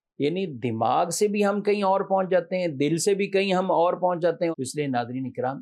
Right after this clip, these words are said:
ان چیزوں کا ہمیں بھرپور خیال رکھنا ہوگا۔ نماز میں آئیں تو اطمینان کے ساتھ اپنے اعضاء کو حاضر کر لیں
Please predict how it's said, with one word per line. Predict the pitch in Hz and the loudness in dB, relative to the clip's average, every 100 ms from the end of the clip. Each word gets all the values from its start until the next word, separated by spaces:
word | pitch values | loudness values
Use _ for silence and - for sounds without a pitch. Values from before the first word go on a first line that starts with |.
| - | -8
ان | 131 | -10
چیزوں | 123 113 107 | -8 -10 -10
کا | 107 | -10
ہمیں | 101 110 | -12 -12
بھرپور | 127 113 127 - - 180 156 117 - - | -14 -6 -4 -4 0 4 4 0 -6 -8
خیال | 131 104 | -2 -2
رکھنا | 101 - 98 | -2 -10 -16
ہوگا۔ | 90 - - _ _ _ _ _ _ _ _ _ 123 | -16 -20 -20 _ _ _ _ _ _ _ _ _ -4
نماز | 120 135 151 | 0 2 2
میں | 151 147 | 0 -2
آئیں | 151 | -2
تو | 156 139 | -2 -4
اطمینان | 131 123 127 113 120 160 185 | -4 -6 -4 0 0 0 0
کے | 165 | -2
ساتھ | - 131 127 | 0 -2 0
اپنے | 117 120 | -4 -6
اعضاء | 113 117 104 110 | -6 -6 -6 -10
کو | 104 110 | -8 -4
حاضر | 127 131 165 156 | -4 -4 -6 -4
کر | 170 | -4
لیں | 180 | -6